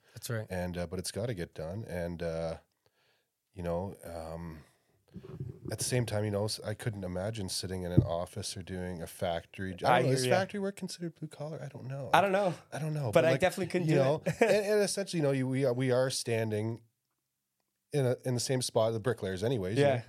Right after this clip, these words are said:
Speaker 2: building up a wall,
Speaker 1: Yeah.
Speaker 2: production, right?
Speaker 1: Yeah,
Speaker 2: But, uh,
Speaker 1: production.
Speaker 2: it's, uh, I just, you know, at least we see different scenery all the time, or we get
Speaker 1: That's
Speaker 2: to work
Speaker 1: right.
Speaker 2: with different materials,
Speaker 1: Absolutely.
Speaker 2: you know,
Speaker 1: We get to
Speaker 2: it's
Speaker 1: experience all four seasons.
Speaker 2: Exactly. So, yeah, no, blue collar. It's, uh, I don't know.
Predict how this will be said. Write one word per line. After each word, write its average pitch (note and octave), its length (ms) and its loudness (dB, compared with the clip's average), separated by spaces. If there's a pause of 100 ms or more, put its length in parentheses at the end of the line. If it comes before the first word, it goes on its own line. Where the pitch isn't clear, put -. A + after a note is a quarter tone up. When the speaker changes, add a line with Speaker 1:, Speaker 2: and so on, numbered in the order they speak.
(120)
Speaker 2:
building F#2+ 320 -2
up F#2+ 140 -6
a F2+ 40 -8
wall, E2 320 -4
Speaker 1:
Yeah. - 40 -16
Speaker 2:
production, F#2 520 0
right? F2 280 -4
Speaker 1:
Yeah, D#3 120 4
Speaker 2:
But, F2 140 -8
uh, F#2 60 0
Speaker 1:
production. F2+ 380 -4 (360)
Speaker 2:
it's, - 300 -6
uh, F#2 360 -2 (840)
I G2 80 -6
just, F#2+ 320 -8
you B2 100 0
know, F#2+ 100 2
at F#2+ 80 -2
least A2 200 -4
we A2 80 -8
see A2 160 -4
different G2 260 -6
scenery A#2+ 400 -4
all D2+ 100 -4
the D#2+ 80 -10
time, E2 340 -8
or E2+ 60 -8
we F2+ 60 -8
get A#2+ 80 6
Speaker 1:
That's D#3+ 120 0
Speaker 2:
to G2+ 40 0
work B3 60 2
Speaker 1:
right. A#3+ 60 -2
Speaker 2:
with G#2+ 80 -4
different G2+ 240 -6
materials, A#2+ 420 0
Speaker 1:
Absolutely. B2+ 400 0
Speaker 2:
you G#2+ 80 -2
know, G2 100 -2
Speaker 1:
We E3 80 2
get G#2+ 140 0
to G3 80 2
Speaker 2:
it's F3 80 -2
Speaker 1:
experience F#3 640 0
all F3 120 4
four E3+ 200 -2
seasons. C3 400 0
Speaker 2:
Exactly. F#2+ 760 -2
So, F#2 500 -2 (360)
yeah, C#3+ 200 -2
no, C#3 180 -2
blue G#2+ 220 -4
collar. A2 520 -2 (200)
It's, F#2 280 -8
uh, F#2+ 240 -2 (200)
I F#2+ 60 -4
don't A2+ 120 -4
know. A2+ 60 -10